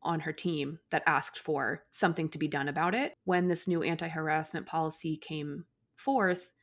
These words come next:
Alex Morgan was one of the people who was like, "We really need this," because she knew what happened to her fellow teammates,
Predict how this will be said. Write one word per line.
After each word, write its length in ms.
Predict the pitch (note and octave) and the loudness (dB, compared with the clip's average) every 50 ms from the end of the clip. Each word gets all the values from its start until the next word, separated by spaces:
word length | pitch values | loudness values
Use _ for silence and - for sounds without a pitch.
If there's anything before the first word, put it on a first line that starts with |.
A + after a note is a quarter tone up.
| _ - | _ -2
Alex 380 | - F#3 F3+ F3+ F3+ F3+ - - | 2 2 4 2 2 0 0 0
Morgan 400 | F3+ F#3 F3+ F3+ F3+ E3+ E3+ E3+ | 0 2 2 0 0 0 0 0
was 180 | E3+ D#3+ - | 0 -2 -2
one 220 | - E3 E3 E3 D#3+ | -2 0 0 0 0
of 240 | - - D#3+ D#3 - | 0 0 -2 -2 -2
the 80 | - D3+ | -4 -4
people 400 | - - E3+ E3+ E3+ E3 D#3+ D#3 | -2 -2 -4 -2 0 0 -2 0
who 140 | - E3 | -2 -2
was 180 | D#3+ D#3 D#3 - | -2 -2 -2 -2
like, 140 | D#3 D#3 D#3 E3+ | -4 -6 -4 -2
"We 140 | F3 F3+ | 0 2
really 320 | F#3+ F3+ F3+ F3 F3 E3 E3 | 4 4 4 4 4 2 2
need 280 | E3 E3 F3 F3+ F3 - | 2 4 4 2 2 2
this," 420 | - D2+ - - - - - - - _ - - - - _ | -2 -2 -2 -2 -2 -4 -4 -6 -8 _ -20 -20 -20 -10 _
because 300 | - F#3 F3+ - G3+ G3 | -2 -2 2 4 2 4
she 300 | F#3 - - F#3 E3+ - _ _ _ - | 4 4 2 2 0 -2 _ _ _ -2
knew 640 | F#3+ F3+ F3+ G3 G#3 F#3+ F3 D#3 C#3 D3 D#3 - _ _ _ _ _ _ _ _ _ _ - | 0 4 6 6 8 8 8 6 6 2 -2 -2 _ _ _ _ _ _ _ _ _ _ -8
what 240 | - E3+ F3+ E3 - | -2 2 2 2 2
happened 560 | - F3 E3 D#3+ - D#3 C#3 - D#3+ - - - _ - | 2 0 0 0 0 -2 -2 -4 -6 -8 -10 -12 _ -10
to 140 | - - E3+ | -8 -6 -6
her 320 | - - E3 D#3+ C3+ D3+ - _ _ _ _ _ _ _ _ | -4 -2 0 0 0 -2 -6 _ _ _ _ _ _ _ _
fellow 320 | - - - F3 E3 D#3 D3+ | -10 -2 0 2 2 2 2
teammates, 640 | D#3 - D#3+ C#3+ E2 E2 - - - - - - | 0 -2 -4 -4 -4 -4 -6 -8 -10 -10 -10 -12